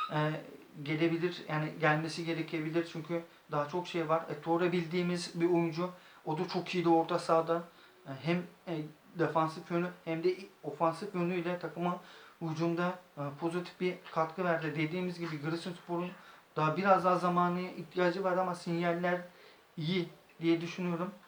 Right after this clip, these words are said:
Yani Bursaspor, e, Giresunspor'un da böyle, e, tamamlayabiliriz.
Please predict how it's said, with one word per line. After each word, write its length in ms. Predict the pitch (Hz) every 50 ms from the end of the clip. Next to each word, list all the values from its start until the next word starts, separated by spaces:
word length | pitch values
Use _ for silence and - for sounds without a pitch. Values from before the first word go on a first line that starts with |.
| - - - - - - -
Yani 180 | 139 143 139 135
Bursaspor, 520 | 151 160 - 175 - - - - 185 175
e, 420 | 175 - - - - - 143 135 131 131
Giresunspor'un 920 | 143 151 170 170 - 180 - - - - 175 156 - 180 180 180 180 175
da 200 | 175 165 147 139
böyle, 240 | 147 170 175 175 180 180 - - - - - - - - - -
e, 80 | 139 139 139 139 135 135 135 131 131 131 131 131 131 131 131 131 131 127 123 - - -
tamamlayabiliriz. 1000 | 165 165 175 175 175 175 175 180 180 180 185 190 185 185 175 185 180 - -